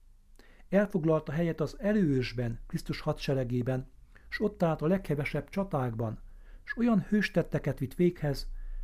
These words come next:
amilyeneket kevessen vihetnek végbe. A mag száz annyit termett. Aztán egy másik, hasonló jellemű szívbe is hult.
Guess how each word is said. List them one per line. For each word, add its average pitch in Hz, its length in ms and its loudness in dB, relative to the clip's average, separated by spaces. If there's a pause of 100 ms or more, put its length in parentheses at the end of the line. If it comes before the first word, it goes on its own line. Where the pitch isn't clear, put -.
(160)
amilyeneket 143 640 0
kevessen 170 520 0
vihetnek 127 500 -4
végbe. 120 460 0 (840)
A 123 100 -2
mag 190 400 2
száz 214 440 2
annyit 139 340 -2
termett. 104 680 -2 (2750)
Aztán 175 460 2
egy 139 180 -6
másik, 170 480 0
hasonló 147 580 0
jellemű 143 380 4
szívbe 127 420 -2
is 127 180 -2
hult. 113 420 -6